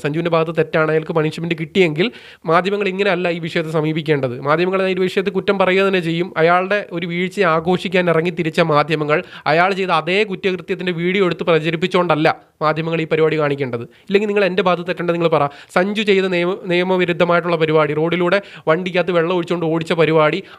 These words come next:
അതേപോലെ തന്നെ സഞ്ജു ചെയ്ത തെറ്റെന്താ? ഈ വീഡിയോ പ്രചരിപ്പിച്ചു എന്നുള്ളതാ. അതേ തെറ്റുകളല്ലേ മാധ്യമങ്ങൾ, മുഖ്യധാര മാധ്യമം ചെയ്യുന്നത്? സഞ്ജുവിൻ്റെ അതേ റോഡിലൂടെ വണ്ടി വെള്ളം ഒഴിച്ചുകൊണ്ട് ഓടിക്കുന്ന വീഡിയോ മാധ്യമങ്ങളിലൂടെ ഇട്ടേക്കുകയാണ്. അപ്പോൾ മാധ്യമങ്ങളും ആ ഒരു കുറ്റത്തെ, ആ ഒരു നിയമവിരുദ്ധതയെ എടുത്ത് കാണിക്കുകയല്ലേ ചെയ്യുന്നത്? അപ്പോൾ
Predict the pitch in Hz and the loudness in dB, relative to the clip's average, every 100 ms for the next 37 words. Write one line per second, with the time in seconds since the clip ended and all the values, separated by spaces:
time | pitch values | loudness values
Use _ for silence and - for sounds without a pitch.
0 | - 160 185 214 233 220 202 196 190 180 | -2 2 4 6 4 2 -2 -2 -4 -6
1 | 185 220 208 214 202 196 185 175 - - | -6 0 0 2 -2 0 -2 -2 -10 -6
2 | 185 180 185 190 185 185 - 175 170 170 | -2 0 0 2 0 -4 -8 -2 -2 -2
3 | 170 180 170 147 127 - 151 180 202 185 | -2 0 2 2 -2 -2 0 2 2 0
4 | 165 196 185 180 165 165 170 170 160 160 | -2 -2 0 -2 -2 -2 -2 -2 -2 -2
5 | 175 170 170 170 165 160 160 156 147 - | 2 2 2 0 0 0 0 0 -4 -6
6 | - - 175 190 185 170 185 170 175 180 | -10 -2 0 0 0 2 0 0 0 0
7 | 180 170 170 185 - 170 165 175 170 175 | 0 0 -2 -6 -4 0 2 2 0 0
8 | 170 165 180 170 170 175 170 156 160 175 | -2 -2 -2 -2 0 0 0 0 0 0
9 | 180 175 160 170 156 147 127 - 170 220 | 0 0 0 0 2 0 0 -2 0 2
10 | 190 196 226 220 208 226 175 202 208 185 | 2 2 2 0 -2 -2 0 0 0 -4
11 | 185 180 196 208 - - 175 196 202 185 | -4 -2 -2 -4 -8 -2 0 2 0 0
12 | 175 185 190 185 190 185 175 175 180 156 | 0 0 0 0 0 0 0 0 -2 -4
13 | 170 160 160 170 147 139 127 113 113 _ | 0 0 0 0 0 0 -2 -4 -10 _
14 | _ _ - | _ _ -4